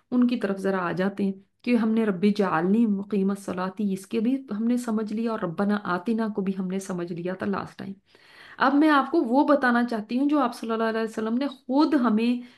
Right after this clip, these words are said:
बयान फरमाई हैं। और उनमें दो तीन आती हैं, लेकिन, अ, अ, चीज़ उसमें एक ही बात,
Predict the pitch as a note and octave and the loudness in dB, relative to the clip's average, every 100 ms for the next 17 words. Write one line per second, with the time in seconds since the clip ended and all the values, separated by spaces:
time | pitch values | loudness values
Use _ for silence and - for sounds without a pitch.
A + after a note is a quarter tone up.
0 | - G3 G#3+ G3 G3 G3 F#3 F3 - G#3 | -6 2 4 6 2 -2 -6 -8 -10 -10
1 | G3 _ _ _ _ _ _ _ G#3 G#3 | -12 _ _ _ _ _ _ _ 0 4
2 | G#3 G3+ G3 - _ _ _ _ _ _ | 4 4 0 -10 _ _ _ _ _ _
3 | - C4 C4 G#3+ F#3 F3 - _ _ _ | 0 2 4 2 0 -2 -10 _ _ _
4 | _ _ _ _ - G3+ B3 C4+ D4+ D4+ | _ _ _ _ -4 0 0 2 2 2
5 | G#3+ B3 B3+ D4 A#3+ A#3+ C4 B3 - _ | 0 0 0 0 -2 -2 -4 -4 -14 _
6 | _ _ - - - - - G#3+ G#3 - | _ _ -16 -14 -10 -10 -4 -4 -2 -2
7 | B3 C4+ C4+ A#3+ - A#3+ B3+ A#3+ - A3+ | 0 0 -2 -6 0 2 2 -2 0 2
8 | A#3 A#3+ B3+ F#3 F3 F3+ | 2 2 2 2 0 -2